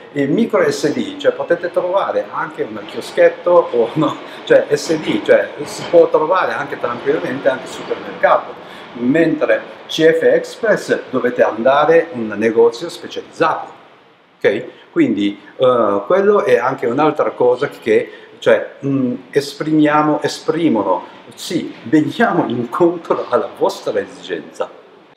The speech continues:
Bene, allora, poi io ho messo questo qui, eh,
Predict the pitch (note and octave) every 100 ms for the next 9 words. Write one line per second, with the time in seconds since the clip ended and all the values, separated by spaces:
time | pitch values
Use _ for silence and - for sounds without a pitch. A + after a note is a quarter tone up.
0 | - - A#2+ A#2+ G2 F#2 - - - _
1 | - - _ _ _ _ - G#2+ F2+ -
2 | - - - D3+ A2+ - - - - -
3 | - - _ _ - - D#3 C#3+ A2 B2+
4 | - A2 C3 - B2+ A#2 - - - -
5 | -